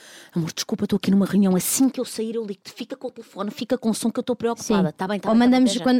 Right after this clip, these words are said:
Speaker 1: É
Speaker 2: mandamos
Speaker 1: isto.
Speaker 2: uma mensagem a dizer, "É urgente", e assim testamos. Se a pessoa disser, "Não, desculpa, estava-te a ligar porque vi um livro que ias gostar", tá tudo bem. Se for tipo, "O mundo tá a desabar, tá tudo horrível."
Speaker 1: Mas também tu vês logo pela primeira frase do telefonema. Quando aconteceu alguma coisa grave, nós dizemos assim,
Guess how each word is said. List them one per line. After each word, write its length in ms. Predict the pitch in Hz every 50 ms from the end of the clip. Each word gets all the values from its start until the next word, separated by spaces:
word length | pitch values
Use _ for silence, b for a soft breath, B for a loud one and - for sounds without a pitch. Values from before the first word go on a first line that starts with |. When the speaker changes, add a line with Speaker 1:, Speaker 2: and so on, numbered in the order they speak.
| -
Speaker 1:
É 60 | - 240
Speaker 2:
mandamos 160 | 247 262 262
Speaker 1:
isto. 80 | 240
Speaker 2:
uma 60 | 262 254
mensagem 320 | 254 240 285 262 240 269
a 20 |
dizer, 180 | 240 - 220 214
"É 80 | 226 233
urgente", 540 | 233 247 226 180 190 247 262 294 285 - - -
e 80 | - 214
assim 240 | 208 - - 226 226
testamos. 560 | - - - - 220 190 185 180 - - -
Se 140 | - - 220
a 20 |
pessoa 220 | 185 - - 220 214
disser, 260 | - - 214 185 170 b b b b b
"Não, 240 | 226 269 302 285
desculpa, 320 | 240 - - - 254 214 226
estava-te 320 | 214 240 226 233 226 -
a 40 | 240
ligar 240 | 240 233 240 262 254
porque 180 | - - - 196
vi 120 | 220 247 247
um 80 | 240
livro 240 | 247 262 269 262 269
que 100 | - 240
ias 140 | 240 226 -
gostar", 380 | - - - - 202 180 170 - _ _ _ _ - -
tá 140 | - 208 196
tudo 180 | - 214 208 196
bem. 260 | 202 208 190 175 165 160
Se 200 | - - - -
for 160 | - 214 208
tipo, 460 | - - 226 196 - 202 185 175 180 b b b b b b
"O 80 | b 208
mundo 220 | 208 226 233 233 196
tá 300 | - - 220 220 220 214 190
a 60 | 220
desabar, 540 | 214 185 208 214 226 208 220 220 208 202 185 175 180 - -
tá 120 | - 240 208
tudo 220 | - 247 226 214
horrível." 340 | 220 220 185 254 254 214 208
Speaker 1:
Mas 80 | 214 226
também 240 | - 330 302 339
tu 120 | - - 320
vês 200 | 277 320 311 294
logo 160 | 302 311 311
pela 120 | 247 277 285
primeira 320 | - 269 302 285 277 269 262
frase 260 | - 269 254 254 -
do 60 | 254 240
telefonema. 360 | - - - 180 160 151 156
Quando 220 | - - 247 240
aconteceu 300 | 262 - 269 254 - 262
alguma 120 | 233 233 233
coisa 220 | - 233 208 208
grave, 240 | 185 196 196 196 214
nós 160 | 202 196 196
dizemos 200 | 190 214 196 185 180
assim, 220 | 180 - 151 143